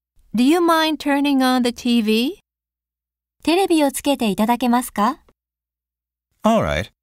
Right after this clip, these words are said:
Speaker 2: いいですよ。
Speaker 3: Eighty-eight.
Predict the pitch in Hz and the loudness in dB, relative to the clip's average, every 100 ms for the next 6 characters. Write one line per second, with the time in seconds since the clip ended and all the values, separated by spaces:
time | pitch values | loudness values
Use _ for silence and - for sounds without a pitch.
0 | _ _ _ _ _ _ _ _ _ - | _ _ _ _ _ _ _ _ _ -2
1 | 302 277 254 - 185 214 285 _ _ _ | 0 0 -2 -2 -2 -2 -4 _ _ _
2 | _ _ _ _ _ _ _ _ _ _ | _ _ _ _ _ _ _ _ _ _
3 | _ _ _ _ _ _ _ _ 185 185 | _ _ _ _ _ _ _ _ -2 0
4 | 160 120 62 - | 0 -2 -4 -8